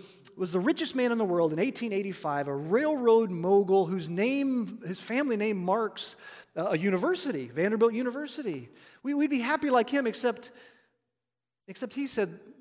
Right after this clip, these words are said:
"The care of two hundred million dollars is enough to kill anyone. There is no pleasure in it." Oh, come on.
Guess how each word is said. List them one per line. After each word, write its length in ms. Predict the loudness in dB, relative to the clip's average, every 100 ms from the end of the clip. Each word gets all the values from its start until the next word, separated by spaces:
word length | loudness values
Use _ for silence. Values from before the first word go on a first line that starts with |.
| -6
"The 140 | -6
care 440 | -6 -6 -4 -2
of 180 | -4 -6
two 240 | -6 -4 -2
hundred 300 | -2 -2 -2
million 340 | -2 -2 -2
dollars 460 | 0 0 -2 -2 -4
is 140 | -6
enough 260 | -6 -6 -8
to 80 | -12
kill 320 | -8 -8 -6
anyone. 680 | -6 -6 -8 -12 -14 -14 -14 -8
There 140 | -8
is 100 | -8
no 220 | -8 -8
pleasure 480 | -8 -10 -10 -12 -14
in 140 | -16
it." 240 | -18 -20 -20 _ _ _ _ _ _ _ _ _ _ _ _ _ _ _ _ _ _ -20
Oh, 80 |
come 260 | -18 -16 -16
on. 180 | -18 -20